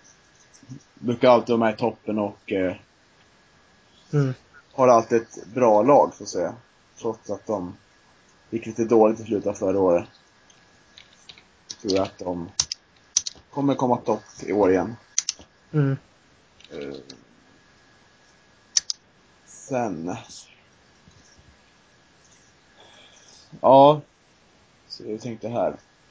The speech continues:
Speaker 1: A I K tror jag kommer trea.
Speaker 2: Mm.
Speaker 1: Det är lite med hjärtat också.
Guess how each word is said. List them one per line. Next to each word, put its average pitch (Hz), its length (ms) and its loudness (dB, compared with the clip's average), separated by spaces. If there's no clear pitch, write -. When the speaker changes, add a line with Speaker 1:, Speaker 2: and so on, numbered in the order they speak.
Speaker 1:
A 147 200 8
I 127 40 2
K 143 140 0
tror 147 100 -2
jag 127 80 0
kommer 110 180 -4
trea. 101 280 -4
Speaker 2:
Mm. 135 240 0
Speaker 1:
Det 110 80 -8
är 113 40 -4
lite 107 240 -8
med 107 200 -4
hjärtat 101 420 -6
också. - 260 -16